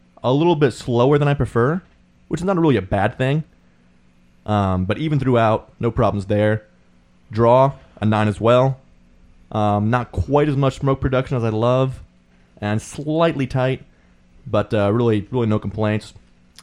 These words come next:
Uh, nine for the flavor also. Kept that chocolate peanut butter throughout, a little bit of coffee, and a little, uh, a little flirtiness of the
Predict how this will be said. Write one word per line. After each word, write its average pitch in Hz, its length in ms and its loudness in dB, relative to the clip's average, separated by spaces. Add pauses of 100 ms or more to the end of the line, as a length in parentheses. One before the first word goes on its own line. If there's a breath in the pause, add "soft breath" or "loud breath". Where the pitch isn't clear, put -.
(120)
Uh, 101 160 -2
nine 110 240 2
for 101 60 -10
the 101 60 -6
flavor 120 360 0
also. 117 420 -2 (800 soft breath)
Kept 127 200 -4
that 117 220 0
chocolate 117 300 -2
peanut 127 180 -2
butter 120 160 -2
throughout, 120 520 0
a - 420 -16
little 147 120 2
bit 123 100 0
of 113 60 -4
coffee, 135 520 -2 (440)
and 123 240 -2
a 123 60 2
little, 170 420 0
uh, 151 300 2
a - 680 -14
little 190 160 -2
flirtiness 170 840 2 (260)
of 110 100 -4
the 110 300 -2